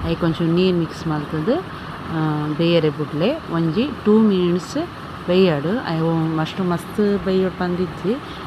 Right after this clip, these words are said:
ಬೇಗ ಬೇಯ್ಪುಂಡು, ಅಂಚಾದ ಟೂ ಮಿನಿಟ್ಸ್ ಬೇಯಾಡು. ಇತ್ತೆ ಸರಿಯಾದ ಕರೆಕ್ಟ್ ಅದು ಬೇಯ್ತಂಡು, ಅವೆಡ್ ಬಕ್ಕ ಈ ಕೊತ್ತಂಬರಿ ಸೊಪ್ಪು ಉಂಡತ್ತೆ, ಅದನ್ನ ಪೂರ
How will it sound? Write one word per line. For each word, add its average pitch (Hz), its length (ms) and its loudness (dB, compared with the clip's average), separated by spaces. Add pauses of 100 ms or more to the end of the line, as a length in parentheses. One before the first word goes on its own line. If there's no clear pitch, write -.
(140)
ಬೇಗ 190 220 6
ಬೇಯ್ಪುಂಡು, 160 540 2
ಅಂಚಾದ 165 260 0 (100)
ಟೂ 185 140 2
ಮಿನಿಟ್ಸ್ 165 380 0
ಬೇಯಾಡು. 143 380 2 (600)
ಇತ್ತೆ 226 200 4
ಸರಿಯಾದ 180 460 2
ಕರೆಕ್ಟ್ 175 400 -2
ಅದು 165 200 0
ಬೇಯ್ತಂಡು, 165 540 2 (1000)
ಅವೆಡ್ 180 320 4
ಬಕ್ಕ 160 280 -2 (840)
ಈ 175 100 2 (720)
ಕೊತ್ತಂಬರಿ 185 540 2
ಸೊಪ್ಪು 156 260 -4
ಉಂಡತ್ತೆ, 151 400 -2
ಅದನ್ನ 160 380 -2
ಪೂರ 170 300 2